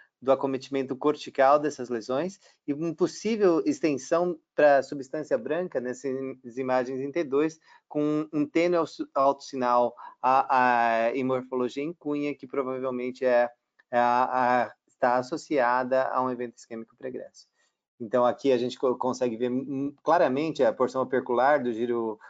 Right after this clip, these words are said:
frontal inferior com essa deposição de hemosiderina cortical, que a gente vê nessas imagens de sete Tesla, a porção triangular logo à frente e a porção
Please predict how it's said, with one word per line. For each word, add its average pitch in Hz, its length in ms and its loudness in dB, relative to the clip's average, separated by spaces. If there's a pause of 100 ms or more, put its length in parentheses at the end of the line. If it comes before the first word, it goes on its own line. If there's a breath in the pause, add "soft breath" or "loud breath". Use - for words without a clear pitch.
(140)
frontal 123 400 -2
inferior 120 580 -2
com 160 80 -2
essa 151 160 -4
deposição 139 420 -4
de 135 100 -6 (340)
hemosiderina 123 560 -2
cortical, 143 580 0 (320 soft breath)
que 139 60 0
a 131 60 4
gente 135 800 2
vê 131 140 4
nessas 127 300 0
imagens 123 520 -2
de 117 120 -10
sete 131 260 -4
Tesla, 104 300 0
a 101 40 -8
porção 110 280 -12
triangular 117 440 0
logo 120 200 2
à 143 80 4
frente 147 340 -4
e 160 40 -4
a - 20 -2
porção 139 500 -4